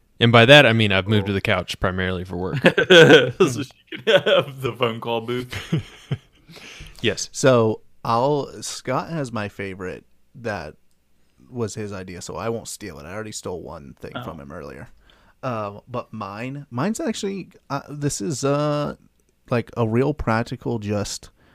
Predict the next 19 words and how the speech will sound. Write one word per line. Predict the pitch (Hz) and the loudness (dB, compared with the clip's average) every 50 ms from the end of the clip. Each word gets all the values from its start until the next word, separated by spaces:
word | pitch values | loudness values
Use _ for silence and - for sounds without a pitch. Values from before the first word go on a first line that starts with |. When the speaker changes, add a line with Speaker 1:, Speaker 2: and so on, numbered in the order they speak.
| _ _ | _ _
Speaker 3:
straightforward | - - - - 120 110 107 - - 110 110 113 107 - | -8 -8 -4 0 0 0 0 0 -2 -2 -2 -2 -4 -4
thing, | - 95 92 92 90 | -6 -6 -6 -6 -6
which | 90 92 - - | -6 -8 -6 -6
was | 101 95 87 82 85 - - - - - - _ _ _ _ _ _ - | -4 -2 -2 -4 -6 -8 -14 -18 -20 -20 -20 _ _ _ _ _ _ -18
quarantine | - - 120 117 117 127 151 160 - - 170 160 151 135 113 | -10 -6 -4 -2 -2 -2 -2 -4 -4 -6 -6 -4 -4 -4 -4
doesn't | - 110 104 107 110 117 110 - | -4 -2 -2 -2 -2 -4 -4 -4
mean | 113 104 104 104 104 98 98 95 - _ _ | -4 -4 -2 -4 -4 -6 -6 -10 -12 _ _
stay | - - - - - 82 78 80 | -14 -14 -12 -10 -8 -8 -8 -8
the | - 95 107 | -8 -10 -10
heck | - - 73 - - | -10 -10 -10 -10 -12
inside. | 62 69 71 - - - - - 73 67 - - - - _ _ _ _ _ _ _ _ _ _ _ _ _ _ _ | -14 -14 -10 -8 -8 -8 -8 -8 -10 -12 -14 -16 -20 -20 _ _ _ _ _ _ _ _ _ _ _ _ _ _ _
And | 120 117 107 101 98 - - 107 101 | -4 -2 -2 -2 -2 -4 -4 -6 -6
Speaker 1:
Mm. | 98 98 95 - - - 120 | -6 -8 -10 -14 -18 -16 -8
Speaker 3:
we, | 120 117 117 113 110 110 110 110 117 | -4 -2 0 0 0 -2 -2 -4 -4
this | - - 113 104 - - | -4 -4 -4 -4 -4 -4
weekend, | 104 104 104 - 110 107 95 95 92 - | -6 -8 -6 -6 -6 -4 -4 -6 -8 -10
because | - - - 110 104 | -8 -6 -6 -4 -2
we | 117 | -2
had | 113 123 107 92 104 | -2 -2 -2 -4 -6